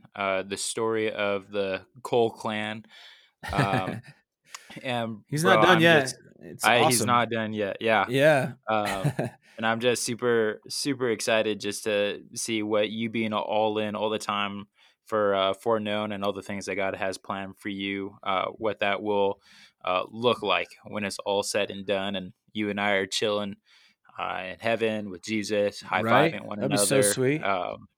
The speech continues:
Speaker 1: and,
Speaker 2: Yep.
Speaker 1: and hearing all the stories about it. So, um, we will, or I will put into the show notes, um, a link to Foreknown Ministries website,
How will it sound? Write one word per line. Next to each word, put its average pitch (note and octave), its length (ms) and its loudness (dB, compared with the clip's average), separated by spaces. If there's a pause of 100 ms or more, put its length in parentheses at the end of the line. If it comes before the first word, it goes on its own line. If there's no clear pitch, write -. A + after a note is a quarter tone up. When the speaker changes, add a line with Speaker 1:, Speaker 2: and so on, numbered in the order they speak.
(160)
Speaker 1:
and, G2+ 160 -4
Speaker 2:
Yep. B2+ 180 0
Speaker 1:
and G2+ 100 -8
hearing G#2 280 -4
all G#2 120 2
the G#2 120 0
stories G2 460 0
about G2 340 -6
it. - 180 -6
So, G2 380 -2 (580)
um, A2+ 460 4 (200)
we C3+ 180 2
will, C3 600 6
or A2+ 80 4
I B2 220 8
will A#2+ 320 4
put A#2 340 0
into A2+ 560 -4
the G#2+ 100 -10
show A#2 220 2
notes, A2+ 600 -2
um, G2+ 500 -2
a A2+ 80 -6
link A2+ 260 -6
to A2+ 480 -2 (380)
Foreknown A2 360 -2
Ministries A2+ 640 -4
website, A2+ 800 0